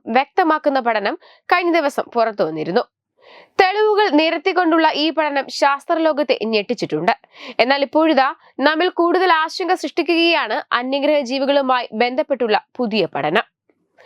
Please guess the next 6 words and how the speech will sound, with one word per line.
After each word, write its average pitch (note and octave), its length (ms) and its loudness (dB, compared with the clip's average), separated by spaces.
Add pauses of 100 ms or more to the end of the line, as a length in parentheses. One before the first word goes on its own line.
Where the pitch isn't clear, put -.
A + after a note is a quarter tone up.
(440)
അന്യഗ്രഹ G4 400 2 (100)
ജീവികളുടെ E4+ 540 2 (140)
ഭ്രമണപഥത്തിൽ D4+ 680 0 (220)
മാറ്റങ്ങൾ D#4 440 0 (100)
സൃഷ്ടിക്കുന്നുവെന്നാണ് C4+ 800 0 (160)
പുതിയ F3+ 220 0